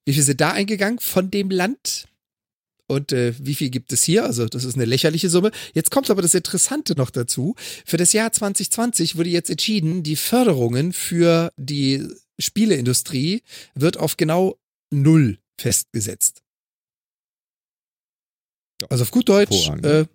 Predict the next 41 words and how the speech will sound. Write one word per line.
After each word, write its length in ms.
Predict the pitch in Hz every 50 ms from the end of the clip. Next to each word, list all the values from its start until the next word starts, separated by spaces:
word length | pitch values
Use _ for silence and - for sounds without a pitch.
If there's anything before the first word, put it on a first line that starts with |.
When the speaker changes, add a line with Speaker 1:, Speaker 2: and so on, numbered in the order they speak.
| _ _ _ _ _ _ _ _ _ -
Speaker 1:
genau, 240 | - 190 165 123 117
unser 180 | 117 117 123
Bundesministerium 680 | 120 214 254 269 247 - 226 196 190 - - 196 190 175
hat 100 | 156 151
entschieden, 440 | 135 120 - 220 240 226 240 226 226 - - - - - -
wir 280 | - 143 185 196 160
wollen 360 | 147 147 151 160 165 165 165 151
das 240 | - 131 123 -
Thema 540 | - - 160 160 156 156 151 143 143 147 147 - _ _ -
Spieleentwicklung 920 | - - - 196 202 208 196 196 180 147 165 147 143 - 160 143 139 139 - _ _ -
nicht 400 | - 135 139 151 - - - -
mehr 240 | 135 127 123 117 - _ -
fördern. 340 | - - 123 113 95 92 95 _
Zumindest 320 | - - 170 220 247 220 -
nicht 180 | 180 170 -
für 80 | - 160
zwanzig 380 | - - 117 98 104 127 135 -
zwanzig. 400 | - 139 123 110 - - - - _ _ _ _ _ _ _ _ _ _ _ -
Da 80 | 190
sind 160 | 180 160 139
wir 100 | 147 147
ganz 320 | - - 139 151 - - - -
raus. 400 | 123 110 110 113 117 - - - - - - - - - -
Und 120 | - 120 -
da 80 | 165
fiel 200 | 170 - - 240
mir 80 | 220 202
da 100 | 190 165
wieder 160 | 180 170 156
ein, 160 | - 143 160
deswegen 240 | 165 143 - 147 131
hatte 140 | 147 143 139
ich 100 | 131 -
auch 160 | - 117 -
einen, 260 | 131 113 113 107 107
einen 160 | - 110 110
Link 220 | 113 131 180 202 -
in 60 | 156
die 100 | 123 110
Shownotes 420 | - 175 185 208 202 170 165 -
geschmissen, 400 | - 165 - - 143 139 156 147